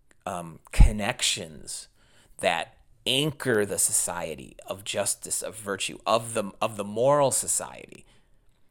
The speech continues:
They ignore them. They are a privilege, yet they decide,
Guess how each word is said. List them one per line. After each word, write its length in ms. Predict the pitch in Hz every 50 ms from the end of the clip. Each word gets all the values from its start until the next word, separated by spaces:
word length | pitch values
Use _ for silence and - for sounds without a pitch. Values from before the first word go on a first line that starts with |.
| _
They 160 | - 98 101
ignore 640 | 95 71 98 104 110 107 101 104 104 113 123 131 127
them. 380 | 107 90 67 50 50 50 50 - - - - - - - _ _ - _ _ - - - -
They 160 | 107 110 107
are 180 | 107 107 107
a 60 | 104 101
privilege, 1040 | - - - - 170 202 190 156 135 110 90 85 85 76 165 - - - - - - - _ - - -
yet 360 | - 110 110 113 117 - -
they 180 | - 113 113 113
decide, 880 | 107 110 117 107 - - - 117 117 120 120 120 113 104 98 92 -